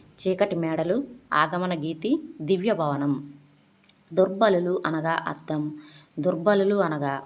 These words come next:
అర్థం ఏంటంటే బలం లేనివారు. వాక్యం పూర్తయింది అని మనకి తెలియజేసేది ఏమిటి? పూర్ణ విరామ బిందువు, పూర్ణ విరామ చిహ్నం అనేది వాక్యం పూర్తయింది అనేది మనకి తెలియజేస్తుంది. వాక్యం ఆపి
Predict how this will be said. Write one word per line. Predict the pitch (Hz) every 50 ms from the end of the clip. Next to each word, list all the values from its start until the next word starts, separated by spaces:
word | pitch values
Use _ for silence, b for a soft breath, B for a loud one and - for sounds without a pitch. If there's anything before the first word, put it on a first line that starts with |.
| - -
అర్థం | 151 147 151 160 160
ఏంటంటే | 165 160 156 156 147 147 143 147 139 143 - 127
బలం | 147 143 156 156 165 196 226 247
లేనివారు. | 226 175 165 160 165 170 175 165 156 147 143 143 147 151 147 143 143 147 143 B 147 B B B B B B _ -
వాక్యం | 170 170 180 196 202 - - 254 254
పూర్తయింది | 240 - 196 190 190 - - 175 165 160 160 160 170 170 - - -
అని | 170 165 156 147 143 143 - -
మనకి | 151 156 156 160 170 160 160
తెలియజేసేది | - - - 180 190 214 220 170 175 170 156 - - 165 170 180
ఏమిటి? | 190 160 151 143 139 135 - 147 143 135 - - - - - - - - - - - - - - - - - -
పూర్ణ | 202 214 233 226 233 233
విరామ | 214 180 175 185 180 180 180 190 202
బిందువు, | 175 143 165 160 160 151 147 143 147 151 143
పూర్ణ | 139 147 151 175 185 190 196 190
విరామ | 180 165 165 160 160 165 165
చిహ్నం | 165 160 - 147 151 160 160
అనేది | 160 151 143 131 131 123 127 127 131 - - - -
వాక్యం | 151 156 160 175 175 - 190 190 196
పూర్తయింది | 196 - 165 156 160 - 151 143 143 143 143 143 151
అనేది | 143 143 143 143 139
మనకి | 143 143 143 151 - 311 415
తెలియజేస్తుంది. | 403 - 190 165 151 147 139 135 131 135 - - 131 131 135 139 143 127 - - B B B B B B B B B B B
వాక్యం | 156 160 165 170 196 - - - 262 277 285 277 - -
ఆపి | 156 160 165 180 170 - 175 160 147 151 147 147